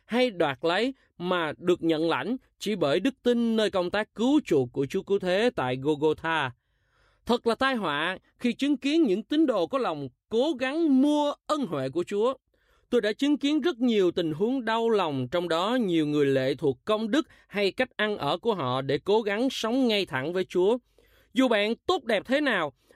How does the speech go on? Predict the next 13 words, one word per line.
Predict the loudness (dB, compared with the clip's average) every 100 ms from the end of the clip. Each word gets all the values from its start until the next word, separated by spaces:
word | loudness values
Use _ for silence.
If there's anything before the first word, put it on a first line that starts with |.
| -2
Epheso | -2 0 0 0
đoạn | 0 -2 -2
hai | -2 0 -2
câu | -2 -4 -2
tám | -2 -2 -2
và | -2
chín | -2 -2 0 0 -2 -4
dạy | -2 -2
rằng | -2 -2 -4 -12 _ _
bạn | -4 -4 -4
không | -2 -2 0
bao | 0
giờ | 2 0 0